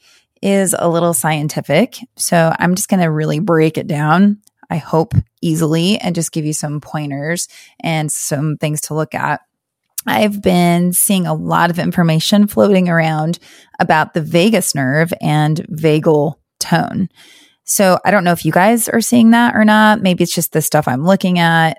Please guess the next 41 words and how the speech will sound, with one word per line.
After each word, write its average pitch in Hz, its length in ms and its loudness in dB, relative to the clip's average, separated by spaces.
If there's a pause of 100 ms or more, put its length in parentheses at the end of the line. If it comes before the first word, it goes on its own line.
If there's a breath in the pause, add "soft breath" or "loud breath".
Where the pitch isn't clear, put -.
(120)
Maybe 151 300 -4
it's 123 180 -4
the - 100 -10
information 156 500 -2
I'm 156 120 -2
reading. 147 340 -6
So 151 160 -4
maybe 151 240 -4
that's - 240 -8
why 139 300 -2
I'm 147 260 -2
seeing 208 220 0
it 220 140 -4
so 202 100 -6
much. 214 400 -4
But 165 220 2 (540 loud breath)
there 240 260 2
are 294 360 4
some 196 680 4 (380)
correlations 160 720 0
between 151 600 -2
mental 160 360 2
health 170 500 0 (120)
and 160 300 0 (100)
our 151 160 -2
vagus 135 440 -2
nerve. - 320 -8
So 196 280 -2 (320 loud breath)
I - 100 -4
thought - 220 -4
today 202 480 0
I 170 100 -2
could 165 160 -8
explain 170 500 -4
a - 100 -6
little 165 200 2
more 151 260 -2
about 160 460 -4
the 240 80 2
vagus 208 400 0
nerve, 160 380 -2